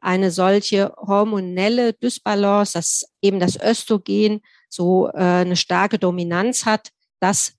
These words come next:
führt eben zu diesen Symptomen. Und wenn wir Stress haben beispielsweise, dann wird in der Folge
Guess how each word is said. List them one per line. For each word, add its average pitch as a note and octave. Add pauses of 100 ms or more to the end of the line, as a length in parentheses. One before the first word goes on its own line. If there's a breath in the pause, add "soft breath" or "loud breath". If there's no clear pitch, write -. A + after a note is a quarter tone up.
führt G#3
eben G3
zu -
diesen F3+
Symptomen. E3+ (1400 loud breath)
Und G#3
wenn A3+
wir F#3
Stress -
haben C4+
beispielsweise, G#3+
dann F#3+
wird B3 (280)
in G#3+
der G#3
Folge F#3